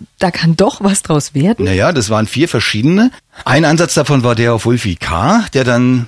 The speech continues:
Speaker 2: zu Unrecht ja auch angeklagt und verurteilt wurde und den das Landgericht Bayreuth dann später in der Wiederaufnahme freigesprochen hat. Und dann stand da auch Manuel S. drauf,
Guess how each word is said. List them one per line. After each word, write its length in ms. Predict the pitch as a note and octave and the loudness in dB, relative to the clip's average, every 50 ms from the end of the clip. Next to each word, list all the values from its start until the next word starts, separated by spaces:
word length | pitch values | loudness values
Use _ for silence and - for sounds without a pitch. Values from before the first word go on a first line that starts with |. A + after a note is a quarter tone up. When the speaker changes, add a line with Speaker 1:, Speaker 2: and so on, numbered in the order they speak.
| - | -6
Speaker 2:
zu 180 | - - G#2 E2 | -4 -4 -2 0
Unrecht 380 | F#2+ C#3+ E3 F#3 G#3+ G3 - - | 2 2 2 2 0 -2 -2 -4
ja 80 | A#2 | -4
auch 180 | - D#2+ G2 G#2 | -2 -2 -4 -2
angeklagt 460 | A2 B2 A#2 A2+ - A2+ G2 - - | 0 0 0 0 0 -2 -4 -2 -4
und 100 | F#2+ - | -4 -4
verurteilt 480 | - G2 C#2+ C2+ A#2 A2+ D3 C#3+ C3 B2+ | -2 -4 -4 -4 -4 -2 0 -2 0 0
wurde 240 | C#3 D#3 D#3+ D#3+ | -2 -2 -2 0
und 220 | D3+ C3+ B2 A2 - | 2 0 0 2 2
den 180 | A2 G#2+ G#2+ | 0 0 2
das 160 | G2+ G2+ - - | 0 0 -2 -2
Landgericht 500 | F#2+ F#2 G2 - - G#2+ F#2+ G2 - - | 0 -2 -2 -2 -2 -2 -2 -2 -4 -2
Bayreuth 440 | - F#2 F#2+ G2 F#2+ G2+ G2 - | -2 -2 -2 0 0 -2 -2 -2
dann 80 | F#2+ F2 | -4 -6
später 320 | - - G2 F2+ - G2+ | -4 -6 -6 -6 -4 -2
in 80 | F2 F2+ | -2 0
der 140 | F2+ E2+ F2+ | -2 -2 -2
Wiederaufnahme 560 | G2 G2+ G#2 D#2+ C2+ - - F#2+ F#2 G2 G2+ | -2 -2 -2 -2 -4 -6 -4 -2 0 0 0
freigesprochen 680 | - - - C2+ C2+ A#1 - - - C2 C2+ - C#2 C#2+ | -2 -4 -6 -8 -6 -6 -8 -8 -8 -12 -16 -14 -14 -14
hat. 160 | C#2 D2+ - | -14 -10 -10
Und 180 | - D#2 - | -10 -8 -4
dann 280 | - G2 C3 F#3+ B3 - - - - - - - | -2 2 4 4 2 2 0 -12 -20 -20 -20 -20
stand 280 | _ - - A2+ A2 A2 | _ -4 -2 -2 0 0
da 100 | - - | 0 -2
auch 140 | - F#2+ F#2 | -2 -2 -2
Manuel 500 | F#2+ F2+ F2+ G2 G2+ F#2 E2+ D#2 D#2 D2+ | 0 0 0 0 0 -2 -2 -4 -6 -8
S. 320 | - - - - - - - | -12 -14 -10 -6 -6 -6 -6
drauf, 500 | D3 C3 C#3 G#3 D4+ - - - - | -4 -4 -2 -2 -4 -6 -8 -14 -18